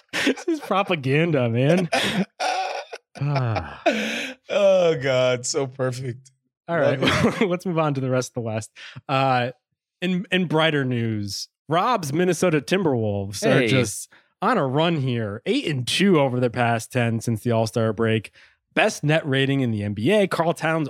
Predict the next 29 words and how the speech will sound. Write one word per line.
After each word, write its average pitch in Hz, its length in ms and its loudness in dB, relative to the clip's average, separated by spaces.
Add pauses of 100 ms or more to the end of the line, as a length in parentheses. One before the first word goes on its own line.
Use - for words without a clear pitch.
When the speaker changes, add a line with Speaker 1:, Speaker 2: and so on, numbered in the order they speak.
Speaker 1:
also 190 340 -2
going 151 260 0
for 120 140 -4
sixty 113 360 -6
points. 220 560 -2 (540)
Just 359 200 -8
what 180 280 0
a 180 80 2
lovely 135 440 0
little 113 520 -2
story 131 400 0
here. 107 180 -4
I 147 100 2
think 254 240 -6
the - 60 -10
question 170 440 -2
is 117 200 -4
now, 135 320 0
like, 113 300 -2 (200)
how 165 140 0
legit 135 600 0 (140)
are 160 200 2
the 131 100 -2
Wolves? 101 420 -6
They're, 131 180 -4
they're 139 140 -4
kind 185 220 -2
of 139 100 -6
pushing, 135 540 0